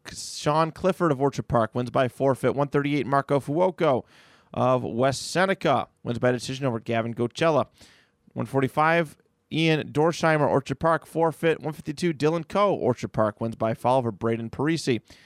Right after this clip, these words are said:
One sixty, Jason Storms of Orchard Park wins by forfeit, one seventy-two. Lucas Schaefer of Orchard Park wins by decision over Anthony Soteric.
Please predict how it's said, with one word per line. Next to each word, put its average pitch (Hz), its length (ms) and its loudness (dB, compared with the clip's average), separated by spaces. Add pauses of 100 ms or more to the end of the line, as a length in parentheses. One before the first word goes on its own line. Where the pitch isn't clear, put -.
(440)
One 131 160 0
sixty, 165 340 -2
Jason 139 340 0
Storms 190 380 0
of 165 80 -2
Orchard 151 220 0
Park 160 240 0
wins 147 160 -4
by 135 180 2
forfeit, 147 460 0
one 131 160 -2
seventy-two. 135 420 0
Lucas 135 300 -4
Schaefer 165 340 0
of 113 100 0
Orchard 113 280 -4
Park 113 280 -4
wins 113 140 -6
by 110 140 -4
decision 113 480 -6
over 101 280 -6
Anthony 113 320 -4
Soteric. 160 600 -2